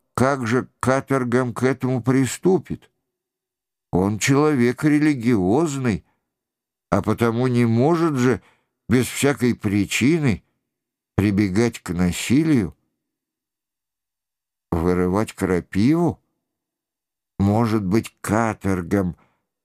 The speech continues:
намеревается выслать принцессу из пределов Англии? Тогда, конечно, молодому Редвуду придётся пережить много неприятностей,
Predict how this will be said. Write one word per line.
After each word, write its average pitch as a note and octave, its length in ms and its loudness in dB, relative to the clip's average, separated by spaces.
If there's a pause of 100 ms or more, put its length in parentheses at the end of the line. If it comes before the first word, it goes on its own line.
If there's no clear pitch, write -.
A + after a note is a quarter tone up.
(180)
намеревается A2+ 1200 0
выслать G#2+ 680 0
принцессу A2 1300 -2 (560)
из B2+ 200 2
пределов G2+ 680 0
Англии? E2+ 600 -4 (1500)
Тогда, F2+ 360 0
конечно, A#2+ 920 -2 (600)
молодому G#2 1000 0
Редвуду C#3+ 840 0
придётся G#2 880 0
пережить A2+ 800 0
много F#2+ 840 0
неприятностей, F#2+ 1400 -2